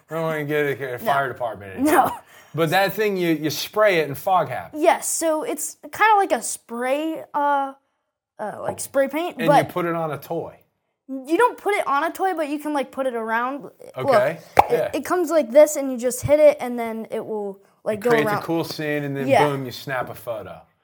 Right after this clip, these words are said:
Speaker 2: Yes.
Speaker 1: And now there's fog coming on. So what's, like, a current kind of a recent project you use that for to snap a photo of?
Speaker 2: We did hockey toys.
Speaker 1: Okay.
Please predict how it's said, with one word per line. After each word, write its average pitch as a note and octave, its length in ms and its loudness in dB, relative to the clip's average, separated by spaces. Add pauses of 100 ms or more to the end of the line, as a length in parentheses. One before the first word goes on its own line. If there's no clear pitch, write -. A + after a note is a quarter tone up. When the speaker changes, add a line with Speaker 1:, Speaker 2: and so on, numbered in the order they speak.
(120)
Speaker 2:
Yes. B3 320 0
Speaker 1:
And C#3 80 -6
now C#3 160 0
there's C3+ 200 -6
fog A#2 500 -4
coming G#2 280 -18
on. F2+ 180 -16
So C3+ 180 -8
what's, C#3 260 -6
like, C#3 200 -6
a A#2 60 -10
current A#2+ 680 -16
kind B2 260 -14
of G#2+ 260 -18 (280)
a A#2 80 -6
recent A#2 540 -10
project A2+ 540 -8
you A2 100 -12
use G#2+ 300 -14
that G2 200 -14
for F#2+ 260 -18
to F#2 100 -16 (300)
snap A#2 440 -10
a - 40 -16
photo F#2+ 560 -18
of? B3 100 -12
Speaker 2:
We D#4 140 0
did D4+ 460 -6
hockey C#4+ 600 -4
toys. D#3+ 600 -12
Speaker 1:
Okay. B2 440 -2